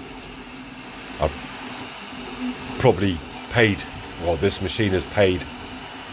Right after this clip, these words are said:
a hundred pounds worth of stuff already from what I've printed off. I shall show, show you a few bits in a second that I've done. Just completely an amazing thing.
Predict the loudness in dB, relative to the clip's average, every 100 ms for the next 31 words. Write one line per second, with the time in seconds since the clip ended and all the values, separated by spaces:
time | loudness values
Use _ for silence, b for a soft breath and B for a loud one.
0 | -6 0 2 4 2 6 6 6 2 0
1 | -4 0 0 4 6 6 2 -2 -8 -10
2 | -10 -8 -8 -2 0 2 0 0 2 2
3 | 4 4 4 2 2 2 -2 4 4 4
4 | 0 -10 -10 -10 -6 6 6 8 4 2
5 | -2 2 -2 0 -4 -4 -10 -12 -10 -2
6 | 0 4 4 6 4 4 2 -8 -10 -12
7 | -8 -2 -2 8 8 8 2 -8 -12 -12
8 | -12 -12 -12 -12 -12 -12 -12 -12 -10 -10
9 | -8 -8 -6 -4 -2 -2 -4 -4 -2 0
10 | 4 4 4 4 4 2 -4 -8 -10 -10
11 | -10 -4 2 4 6 6 4 -2 0 0